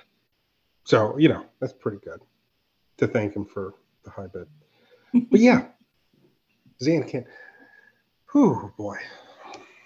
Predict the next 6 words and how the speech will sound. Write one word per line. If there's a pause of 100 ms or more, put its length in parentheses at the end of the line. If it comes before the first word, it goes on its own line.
(580)
Whole
other
world
out
there,
guys.